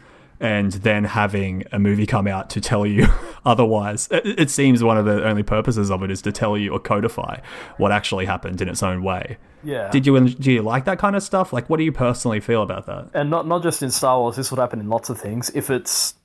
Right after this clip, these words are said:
Speaker 2: if I think my way's better, <laughs> I'm gonna be upset. But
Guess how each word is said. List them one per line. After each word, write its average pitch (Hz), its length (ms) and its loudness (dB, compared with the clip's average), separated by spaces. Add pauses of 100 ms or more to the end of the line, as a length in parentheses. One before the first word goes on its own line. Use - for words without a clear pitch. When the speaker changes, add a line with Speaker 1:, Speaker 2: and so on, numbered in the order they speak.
(220)
Speaker 2:
if 135 140 -6
I 143 140 2
think 123 180 -4
my 120 160 2
way's 120 240 0
better, 135 280 -2 (260)
<laughs> - 240 -12
I'm 123 120 -2
gonna 117 140 -4
be 117 120 -2
upset. 123 360 -2 (1000)
But 123 420 0